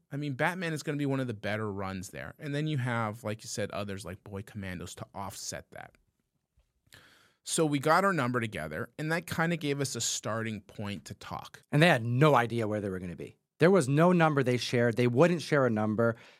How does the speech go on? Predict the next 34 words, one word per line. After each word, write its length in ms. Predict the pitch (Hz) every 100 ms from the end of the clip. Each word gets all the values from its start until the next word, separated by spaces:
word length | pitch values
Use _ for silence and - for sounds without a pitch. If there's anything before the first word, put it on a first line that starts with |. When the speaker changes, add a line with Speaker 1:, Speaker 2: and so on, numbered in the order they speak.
| _ 113
Speaker 2:
Um, 420 | 117 110 101 101
it 160 | 156 156
was 240 | 160 143 -
to 100 | 175
the 80 |
point 260 | 170 196 208
where 140 | 156
it's 100 | 147
like, 120 | 147 127
we 100 | 156
knew 120 | 170
we 160 | 165
shouldn't 240 | 139 170 156
even 160 | 139
be 160 | 127 120
asking 580 | 113 127 - 101 90 98 _
because 480 | 127 131 117 110 -
they 120 | 127
were 260 | 131 135 127 - _ _ -
very 260 | 117 160
much 200 | 165 151
in 60 | 156
a 60 | 139
position 420 | 123 135 131 123
of, 240 | 113 107 - _ _ _ _ _ _ -
"We 100 | 131
wanna 380 | 151 139 123 117
see 360 | - 131 127
what 240 | 123 117 120
you 140 | 135
guys 240 | 127 131 127
are 40 |
gonna 180 | 123 120
do." 260 | 170 87